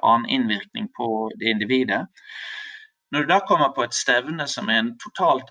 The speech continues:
annen setting enn hjemme, og hesten er ufokusert, så får du problemer. Så å koble den ridningen som, som jeg vil frem til, eh, til konkurranseridning, så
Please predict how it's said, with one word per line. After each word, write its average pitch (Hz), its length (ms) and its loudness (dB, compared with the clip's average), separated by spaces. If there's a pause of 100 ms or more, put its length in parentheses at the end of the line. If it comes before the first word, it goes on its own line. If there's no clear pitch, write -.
(100)
annen 135 320 2
setting 127 440 -2
enn 117 140 0
hjemme, 120 340 0 (460)
og 127 140 6 (100)
hesten 147 480 0
er 123 320 2 (100)
ufokusert, - 720 -4 (100)
så - 180 -8
får 185 140 0
du 160 80 -8
problemer. 180 480 2 (520)
Så 135 220 4
å - 200 -2 (100)
koble 143 760 4 (200)
den 151 260 4
ridningen 123 720 0
som, 113 420 0
som 113 360 -2 (340)
jeg 147 400 2
vil 110 140 -4
frem 160 240 0 (140)
til, 107 260 -2 (480)
eh, 110 400 -2 (160)
til - 160 2 (180)
konkurranseridning, 127 960 0 (640)
så - 100 -10